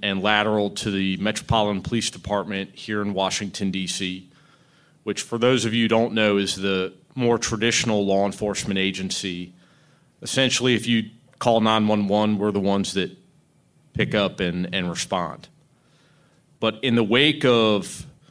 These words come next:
police shootings in Ferguson, Missouri, and, and other places in the country, I saw rhetoric that was being utilized by members of the, uh, Democratic Party that I saw as, one, uh,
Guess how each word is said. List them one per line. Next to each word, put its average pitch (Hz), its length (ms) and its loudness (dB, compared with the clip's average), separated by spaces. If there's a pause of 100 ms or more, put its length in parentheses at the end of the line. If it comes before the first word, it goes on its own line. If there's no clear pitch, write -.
(680)
police 127 280 2
shootings 120 680 4
in 98 160 2
Ferguson, 110 580 -2
Missouri, 104 600 -2
and, 87 280 -6
and 92 220 -6
other 107 220 2
places 107 540 -2
in 95 80 -4
the 92 60 -4
country, 110 640 -6 (500)
I 107 60 2
saw 127 340 2
rhetoric 117 680 0
that 113 120 0
was 98 160 -6
being 104 320 0
utilized 101 720 0
by 95 240 0
members 101 440 -4
of 87 180 -8
the, 90 300 -4
uh, 85 320 -4
Democratic 101 680 -2
Party 101 460 -2 (680)
that 107 120 2
I 104 100 4
saw 101 420 2
as, 92 460 -4 (1120)
one, 127 640 4
uh, 98 180 -2